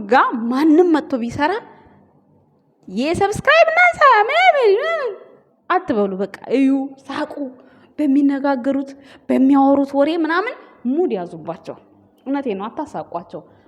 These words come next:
አሁን እኮ ለእናንተ ብለው እኮ ነው አሁን ይሄን ያቋረጡት እንጂ እኮ ገና አላለቅም እኮ፣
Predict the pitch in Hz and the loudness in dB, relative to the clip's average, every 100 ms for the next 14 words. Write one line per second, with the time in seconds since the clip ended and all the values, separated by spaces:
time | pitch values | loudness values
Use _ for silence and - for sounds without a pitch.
0 | - 330 370 359 294 269 285 294 294 254 | -8 -4 -4 0 0 2 2 0 -2 0
1 | 262 262 220 208 226 220 220 202 190 - | -2 -2 -6 -6 -8 -8 -8 -8 -8 -6
2 | 196 190 - - 240 240 262 - 302 - | -6 -8 -10 -4 -2 -2 -4 -6 -10 -10
3 | _ _ - 277 269 240 208 - 190 185 | _ _ -2 -2 -2 -2 -4 -6 -8 -8